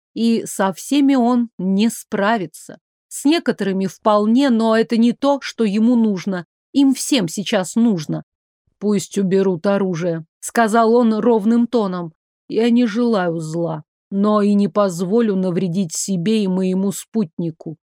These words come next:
Жрец по-прежнему сидел на камне и хотя бы спящим не притворялся. В темноте его лицо казалось почти черным, а вот белки глаз посверкивали ярко. «Ты пришел на нашу землю!»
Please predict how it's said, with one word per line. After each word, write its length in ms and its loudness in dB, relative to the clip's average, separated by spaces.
Жрец 400 0
по-прежнему 680 2
сидел 440 0
на 160 0
камне 540 -4
и 140 2
хотя 480 0
бы 240 -2
спящим 800 -4
не 100 2
притворялся. 880 -2
В 100 -20
темноте 560 2
его 260 2
лицо 360 0
казалось 580 0
почти 500 -2
черным, 760 -2
а 120 -2
вот 260 -2
белки 440 -2
глаз 480 -2
посверкивали 800 0
ярко. 580 -4
«Ты 220 4
пришел 640 4
на 180 4
нашу 460 2
землю!» 640 0